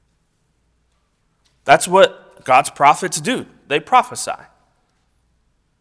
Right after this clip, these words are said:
And in the context of the narrative, they're not prophesying about the future. It, it's more of them being consumed with the Holy Spirit and then uttering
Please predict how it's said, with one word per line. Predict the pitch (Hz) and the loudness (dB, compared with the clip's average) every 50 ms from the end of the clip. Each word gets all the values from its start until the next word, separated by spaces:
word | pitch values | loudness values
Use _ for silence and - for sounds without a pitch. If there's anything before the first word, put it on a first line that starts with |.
| _ _ _ _ _ _ _ _ _ _ _ - | _ _ _ _ _ _ _ _ _ _ _ -8
And | - 139 151 | -6 -4 -2
in | 156 160 | -2 -2
the | 156 147 | -4 -2
context | - 185 180 185 180 - 196 165 160 - - | 0 2 2 2 2 0 -2 -2 -2 -2 -4
of | 170 147 135 | -4 -4 -2
the | 139 139 | -2 -2
narrative, | 143 151 170 202 196 160 135 127 123 127 | -2 0 0 0 0 0 -2 -2 -4 -4
they're | 135 139 143 | -4 -4 -2
not | 147 185 214 220 - - - | 0 0 0 0 -2 -4 -8
prophesying | - - 143 135 143 147 - 151 139 - - 113 101 101 98 101 107 113 113 _ _ _ _ _ _ _ _ _ _ - | 0 2 4 4 2 2 -4 -8 -6 -4 -2 -2 -2 -2 -4 -6 -8 -10 -14 _ _ _ _ _ _ _ _ _ _ -12
about | - 107 120 117 113 110 - 101 104 | -8 -2 0 0 0 0 -2 -10 -16
the | 101 98 | -14 -14
future. | - - - 175 208 220 - - - 92 104 101 98 101 117 - _ _ _ _ _ _ _ _ _ _ _ | -14 -12 -12 -10 -8 -8 -10 -10 -12 -14 -14 -16 -16 -18 -20 -20 _ _ _ _ _ _ _ _ _ _ _
It, | - 123 120 - - 123 120 - | -12 -12 -12 -12 -16 -20 -20 -18
it's | - 139 131 - | -14 -14 -14 -12
more | 139 147 160 170 190 190 180 165 | -10 -8 -4 -2 0 0 2 0
of | - 131 135 127 131 | 0 -2 -4 -6 -6
them | 139 135 131 | -8 -6 -6
being | 127 139 135 131 131 | -6 -6 -6 -6 -6
consumed | 127 - 123 113 - - - 175 190 196 196 190 175 | -6 -8 -6 -4 -4 -2 0 0 0 0 0 0 -2
with | 170 - | -4 -4
the | 139 | -4
Holy | 127 135 127 120 117 | -2 -2 -2 -2 -2
Spirit | 113 - - - - 92 92 92 90 92 - - - - - - _ _ _ - | -4 -6 -8 -10 -10 -10 -10 -8 -8 -10 -12 -14 -16 -20 -20 -20 _ _ _ -10
and | 127 131 127 | -10 -8 -6
then | 127 131 123 120 - - | -6 -6 -6 -6 -10 -8
uttering | - 135 143 151 160 156 147 147 139 135 135 135 135 135 | -4 -2 -2 0 0 -2 -4 -4 -6 -6 -8 -10 -12 -14